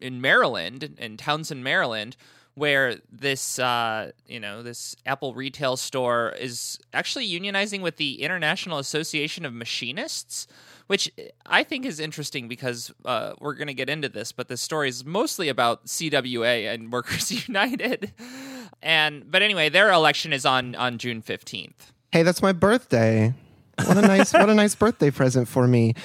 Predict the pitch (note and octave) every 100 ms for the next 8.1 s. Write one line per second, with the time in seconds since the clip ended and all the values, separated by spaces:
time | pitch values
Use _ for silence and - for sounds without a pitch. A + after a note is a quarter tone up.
0 | - - G3+ B3 A3+ A#3 C4+ C#4+ B3+ B3
1 | G3 F3+ E3 E3 D#3+ F#3+ E3 E3 C#3 D#3
2 | E3 F3+ E3+ B2+ B2+ B2+ C#3 C3+ B2 C#3
3 | C3+ B2 B2 C#3 A#2+ C3+ C3+ C3+ C3+ D3+
4 | D3 C3+ C3 D3 - D3+ C#3+ A#2+ A#2 B2+
5 | C3 A#2+ A#2 - - - - C#3+ C3 A#2+
6 | C3+ D#3 D3+ D#3 C#3+ B2 B2+ C#3 - C3
7 | C3 D#3 D3+ A#2 C#3 C#3 D#3+ - D#3+ A3
8 | D4+